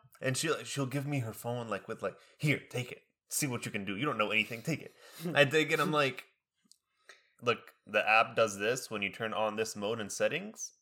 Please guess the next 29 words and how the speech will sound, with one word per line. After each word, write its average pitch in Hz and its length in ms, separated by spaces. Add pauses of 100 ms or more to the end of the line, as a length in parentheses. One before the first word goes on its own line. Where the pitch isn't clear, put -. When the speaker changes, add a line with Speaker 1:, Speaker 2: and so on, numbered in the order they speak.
(600)
Speaker 1:
There 107 140
you 113 100
go. 110 80
You're 101 160
done." 98 280 (680)
"But 208 140
I 233 60
did 226 200
that." 196 340 (460)
"No, 156 120
you 113 100
didn't. - 200 (260)
I 117 60
literally 113 220
saw - 140
you. - 100 (180)
You 113 220
didn't 87 180
do - 60
it. - 120 (160)
I, 98 80 (220)
it's, - 320
it's - 140
okay. - 240 (200)
Speaker 2:
No, 131 380
Speaker 1:
Good 117 100
try." 123 300
Speaker 2:
I, 131 440 (360)
Speaker 1:
<laughs> - 0